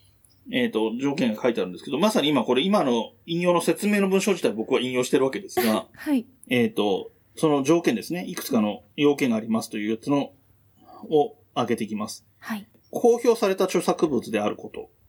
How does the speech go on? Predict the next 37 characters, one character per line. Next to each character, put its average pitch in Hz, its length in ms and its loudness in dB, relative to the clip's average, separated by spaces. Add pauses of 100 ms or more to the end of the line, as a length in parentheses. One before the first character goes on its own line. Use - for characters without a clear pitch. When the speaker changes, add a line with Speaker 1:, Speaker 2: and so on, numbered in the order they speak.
(360)
Speaker 2:
は 240 160 -4
い。 208 120 -8 (360)
Speaker 1:
公 165 120 4
表 160 140 4
さ 147 140 0
れ 143 40 -4
て 156 80 -4
ま 139 100 -4
す 113 100 -8
ね。 113 40 0
僕、 113 220 0
こ 127 80 0
れ、 117 160 2
こ 147 140 0
の 139 80 0
本、 139 200 -2
テ 135 120 0
キ - 80 -6
ス - 40 -8
ト - 40 -10
本 139 160 0
屋 107 80 -2
さ 113 80 -8
ん 104 40 -4
で 104 80 -6
買 107 120 -2
っ - 20 -8
て - 80 -14
き - 60 -18
て 107 100 -4
る 101 100 -8
の 101 140 -14
で。 - 200 -12 (160)
Speaker 2:
は 208 180 -6
い、 190 120 -8 (120)
は 208 100 -4
い。 185 120 -8